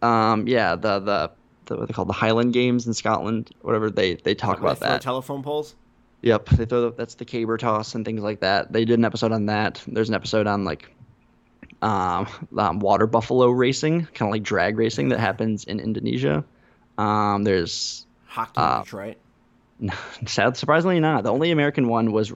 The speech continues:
Speaker 1: um, Texas Roller Derby, which I thought was pretty cool.
Speaker 2: That's cool.
Speaker 1: Um, so it's just a bunch of, like,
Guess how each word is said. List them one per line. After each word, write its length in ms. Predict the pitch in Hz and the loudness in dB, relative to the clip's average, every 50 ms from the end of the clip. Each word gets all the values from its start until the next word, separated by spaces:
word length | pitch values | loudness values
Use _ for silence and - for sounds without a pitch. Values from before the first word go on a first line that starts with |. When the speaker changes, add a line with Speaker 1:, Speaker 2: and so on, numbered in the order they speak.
| - | -2
Speaker 1:
um, 500 | - 117 - 110 110 107 101 104 98 - - - | 0 0 2 2 2 0 0 -2 -4 -8 -10 -6
Texas 380 | - 127 113 - - 117 - - | -6 -4 -4 -4 -4 -6 -2 0
Roller 240 | 113 110 107 107 | 0 2 2 0
Derby, 380 | 110 104 95 73 92 98 110 - - _ _ _ _ _ _ _ | 0 -2 -2 -2 -2 -4 -6 -8 -10 _ _ _ _ _ _ _
which 140 | - 120 117 | -4 0 0
I 40 | 113 | 2
thought 120 | 104 110 | 2 2
was 100 | 82 98 | 2 0
pretty 160 | - - - 85 | -2 -6 -10 -10
cool. 400 | - - 65 62 - 113 135 - - - | -8 -6 -6 -6 -6 -6 -10 -18 -20 -20
Speaker 2:
That's 180 | - - _ _ | -20 -20 _ _
cool. 160 | - - - - | -14 -6 -2 0
Speaker 1:
Um, 360 | 110 110 104 98 87 107 - _ _ _ | 0 2 2 0 -2 -4 -6 _ _ _
so 100 | - - 143 | -2 0 0
it's 80 | 143 - | 2 2
just 140 | 156 139 - | 0 0 0
a 40 | |
bunch 220 | 123 110 120 117 110 | 2 2 2 2 2
of, 100 | 113 98 | 0 0
like, 300 | 90 95 - - - | -2 -2 -4 -6 -16